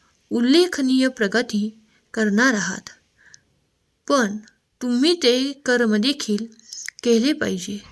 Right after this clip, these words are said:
येणाऱ्या संकटांना, येणाऱ्या कष्टांना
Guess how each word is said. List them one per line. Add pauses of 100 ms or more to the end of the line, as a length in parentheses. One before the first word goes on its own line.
(480)
येणाऱ्या
संकटांना, (560)
येणाऱ्या (120)
कष्टांना